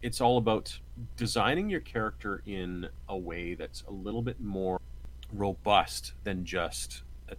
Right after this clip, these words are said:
two-word descriptor. And I, I, I think Shadow of the Demon Lord is the way that I, I, I prefer to do my alignment, because you're, you're building your character and what they, what they believe, right? And how they are as people and how they interact with the world around them, rather than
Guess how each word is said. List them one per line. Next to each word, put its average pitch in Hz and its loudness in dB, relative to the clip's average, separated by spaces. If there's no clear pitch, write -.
two-word 92 -2
descriptor. - -6
And 101 0
I, 95 2
I, 110 0
I - 4
think - 2
Shadow 123 8
of 117 8
the 107 6
Demon 104 2
Lord 107 0
is 92 -4
the 95 -2
way 95 2
that 92 0
I, 87 0
I, 87 0
I 98 -2
prefer 104 2
to - -12
do 101 -2
my 82 -2
alignment, 76 -6
because 104 0
you're, 107 2
you're 110 4
building 139 4
your 113 4
character 113 0
and 107 0
what 147 0
they, 175 0
what 123 0
they 127 0
believe, 101 -2
right? 85 -2
And 80 -10
how 107 2
they 98 2
are 90 2
as - -8
people - -10
and 95 -6
how 98 6
they 92 4
interact 90 2
with - -12
the 87 -6
world 87 -2
around 80 0
them, - -10
rather 92 4
than 78 -2